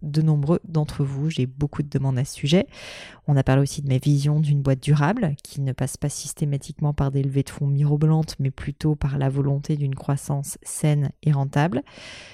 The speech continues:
de mon point de vue sur l'entrepreneuriat au féminin, et vous verrez qu'il est peut-être un petit peu particulier, et d'ailleurs mon point de vue de façon plus générale sur le monde du travail en tant que femme.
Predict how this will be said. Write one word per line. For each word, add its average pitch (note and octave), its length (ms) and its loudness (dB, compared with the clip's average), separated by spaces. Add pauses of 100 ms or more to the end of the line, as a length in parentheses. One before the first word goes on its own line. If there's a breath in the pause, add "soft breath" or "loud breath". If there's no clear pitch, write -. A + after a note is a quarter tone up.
(180 loud breath)
de C3+ 80 0
mon C#3 160 2
point D3+ 200 4
de D3 60 4
vue D4 220 -2
sur - 180 0
l'entrepreneuriat C#3+ 800 2
au D3 60 2
féminin, C#3+ 600 0
et - 80 -4
vous C3+ 160 -6
verrez C3 320 -2
qu'il - 300 -8
est C3 160 0
peut-être - 300 -8
un - 20 -4
petit C3+ 140 -6
peu - 120 -2
particulier, - 600 -4 (560 loud breath)
et - 60 -6
d'ailleurs C3 220 2
mon C#3 140 -2
point C#3+ 180 -2
de C3+ 60 -2
vue C#3+ 100 -4
de - 60 -18
façon - 240 -12
plus - 180 -2
générale C#3 640 0
sur - 340 -4
le C3+ 100 0
monde C3 200 -2
du C3+ 120 -8
travail C3 380 -2
en - 80 -6
tant C3 160 -2
que C3 80 -6
femme. A#3 280 -2